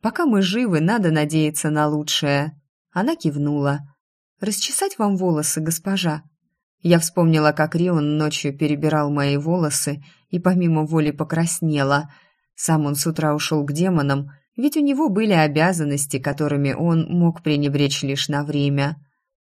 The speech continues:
«Не надо, спасибо, Олби. Где-то во дворце мои друзья, парень и девушка. Они люди. Не знаешь, где я могу их найти?» «Конечно знаю, госпожа.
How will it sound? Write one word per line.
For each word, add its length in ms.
«Не 160
надо, 480
спасибо, 540
Олби. 480
Где-то 340
во 80
дворце 460
мои 220
друзья, 600
парень 440
и 140
девушка. 640
Они 300
люди. 500
Не 180
знаешь, 320
где 180
я 140
могу 280
их 180
найти?» 580
«Конечно 480
знаю, 380
госпожа. 680